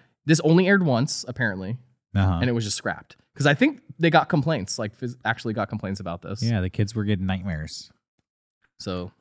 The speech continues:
Speaker 1: that's the first thing I have.
Speaker 2: Wow, that's pretty good.
Speaker 1: Yeah.
Speaker 2: Um, that's awesome. Hey, let's take a moment and open up some MetaZoo cards while I plug our social media. Once
Speaker 1: Okay.
Speaker 2: again,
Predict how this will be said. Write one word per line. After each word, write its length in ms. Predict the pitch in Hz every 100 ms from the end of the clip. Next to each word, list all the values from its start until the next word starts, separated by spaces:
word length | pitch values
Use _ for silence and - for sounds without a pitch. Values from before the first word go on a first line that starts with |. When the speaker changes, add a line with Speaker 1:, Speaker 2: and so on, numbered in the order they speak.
| _
Speaker 1:
that's 160 | 135 -
the 80 | 139
first 260 | 165 156
thing 140 | 104 92
I 60 |
have. 360 | 92 87 104 -
Speaker 2:
Wow, 640 | 123 180 240 220 160 113 104
that's 260 | 160 233
pretty 240 | - 311 226
good. 560 | 180 294 180 101 76 113
Speaker 1:
Yeah. 320 | 117 101 104 _ _ -
Speaker 2:
Um, 1000 | 170 185 185 180 180 175 180 175 165 - _ -
that's 280 | - 320 - -
awesome. 600 | 190 302 - 156 123 107
Hey, 160 | 214
let's 180 | 240 254
take 140 | 339 339
a 20 |
moment 280 | 262 349 214
and 80 |
open 260 | 175 220 233
up 180 | 233 -
some 460 | - 196 190 156
MetaZoo 560 | 156 262 311 135 143 127
cards 580 | 139 117 107 113 175 143
while 300 | 156 160 139
I 280 | 151 240 285
plug 640 | - 147 131 120 143 185 - _ _ _ - - _ -
our 160 | 214
social 320 | 226 214 240
media. 400 | 240 285 254 139
Once 240 | 117 180 196
Speaker 1:
Okay. 100 | -
Speaker 2:
again, 380 | 220 185 107